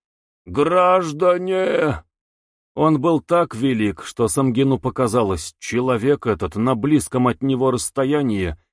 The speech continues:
не помещается в глазах, точно колокольня. В ограде пред дворцом и даже за оградой на улице становилось всё тише.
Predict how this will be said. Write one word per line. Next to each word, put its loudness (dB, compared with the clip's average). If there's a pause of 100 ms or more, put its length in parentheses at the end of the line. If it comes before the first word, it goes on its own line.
(100)
не -2
помещается 0
в -6
глазах, -2
точно -4
колокольня. -2 (1160)
В -2
ограде 2
пред -4
дворцом -2
и -4
даже 0
за 2
оградой -2
на -2
улице -2
становилось -2
всё -2
тише. -6